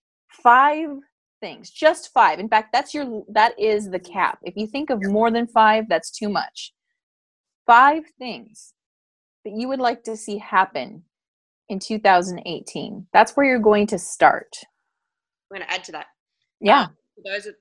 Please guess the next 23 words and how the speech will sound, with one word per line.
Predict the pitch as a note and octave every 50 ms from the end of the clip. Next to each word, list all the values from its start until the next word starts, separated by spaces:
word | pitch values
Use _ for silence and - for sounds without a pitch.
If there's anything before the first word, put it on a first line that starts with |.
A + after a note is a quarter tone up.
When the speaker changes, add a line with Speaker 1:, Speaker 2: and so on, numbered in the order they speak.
| - -
Speaker 2:
for | G3+ G3
ladypreneurs, | G3+ G#3 A3+ A#3 A3 - A3 G#3 G#3+ A#3 B3+ C4+ B3+ - _ _
don't | G3+ G3+ G#3+ G#3+
make | G#3 G3 G3 - -
that | F#3 - _ _
all | F#3 F3+ F3 F3+
about | F3+ F3 E3 - E3+
your | E3 D#3 _
business, | E3 D3+ - - D#3+ D#3 - - - - _ _ _ _ _ _
because | F3 F3+ - F#3 F#3+
your | G3+ G3+
business | D3+ A#3 B3 B3 A3+ B3 A#3 G#3+ G#3+
is | - - F3
not | G#3 G3+ G#3 G#3+ A3 A3+ A#3 - - F#3
your | F#3+ G3+ G#3 G#3
life. | G#3 G3+ G3+ G#3+ G#3 F3 C#3 - - _ _ _ _ _ _ _ _ _
It | E3+ E3
is | F3+ F#3+
a | G3 - -
part | - D4 F#4+ B4 A#4+
of | D4+
your | B3 G3
life. | D3 -